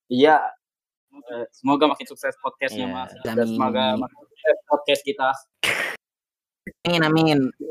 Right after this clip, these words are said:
Speaker 1: <laughs>
Speaker 3: Amin. Oh ya.
Speaker 1: <laughs>
Speaker 3: Eh, jangan lupa juga ya,
Speaker 1: Iya.
Speaker 3: buat, jangan lupa dengerin podcast Lutok, eh, buat tahu lebih banyak tentang konten Jepangan juga. Terima kasih banyak buat teman-teman podcast Polimedia. Munculnya di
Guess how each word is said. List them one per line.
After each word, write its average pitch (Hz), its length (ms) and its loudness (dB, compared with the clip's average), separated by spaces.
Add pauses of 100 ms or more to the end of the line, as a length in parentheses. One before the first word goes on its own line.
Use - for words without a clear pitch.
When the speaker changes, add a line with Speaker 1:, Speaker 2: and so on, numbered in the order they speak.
(140)
Speaker 1:
<laughs> - 1400 0
Speaker 3:
Amin. 156 300 -2
Oh 151 100 0
ya. 185 220 4 (320)
Speaker 1:
<laughs> 160 720 4 (1080)
Speaker 3:
Eh, 226 180 4
jangan 214 300 2
lupa 214 160 2
juga 226 160 -2
ya, 214 200 4 (300)
Speaker 1:
Iya. 262 160 4
Speaker 3:
buat, 165 260 4 (520)
jangan 185 160 2
lupa 202 100 4
dengerin 196 220 4
podcast 196 240 -2
Lutok, 208 240 0 (540)
eh, 180 260 -2
buat 175 240 0 (160)
tahu 175 240 0
lebih 170 80 -4
banyak 170 160 -2
tentang 165 240 -4 (140)
konten 170 340 -6
Jepangan 165 400 -4
juga. 180 320 2 (160)
Terima 190 160 2
kasih 208 160 0
banyak 202 240 2
buat 190 240 2
teman-teman 180 400 -2
podcast 170 240 -4
Polimedia. 185 560 2 (420)
Munculnya 208 540 0
di 185 400 -4